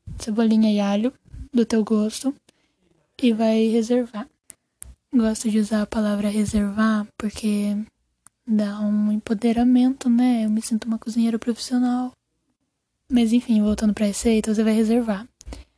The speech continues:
Aí você vai pegar aquele feijão que você colocou naquela sua bacia bem bonitinha. Vai pegar o garfo mais desdentado que tiver na tua gaveta e vai macetar o feijão. Vai ficar macetando.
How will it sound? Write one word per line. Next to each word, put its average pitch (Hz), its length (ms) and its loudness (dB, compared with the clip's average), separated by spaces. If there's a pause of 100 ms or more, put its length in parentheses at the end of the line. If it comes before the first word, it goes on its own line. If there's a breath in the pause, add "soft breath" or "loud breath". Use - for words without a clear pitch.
(200)
Aí 233 240 2
você 214 340 -2
vai 208 160 0
pegar 208 380 0
aquele 226 300 0
feijão 208 340 -2
que - 80 -6
você 208 240 -4
colocou 214 420 -2
naquela 208 380 -2
sua 214 180 -4
bacia 214 540 -4
bem 240 160 2
bonitinha. 240 600 2 (840)
Vai 226 160 0
pegar 226 320 2
o 220 60 0
garfo 226 340 -2
mais 226 260 2
desdentado 233 920 0
que - 80 -14
tiver 214 300 -2
na 214 100 0
tua 220 160 -2
gaveta 208 640 0 (560)
e 240 80 -4
vai 214 140 0
macetar 208 480 -2
o 208 40 -6
feijão. 226 460 -6 (460)
Vai 214 120 -4
ficar 214 200 -6
macetando. 220 720 0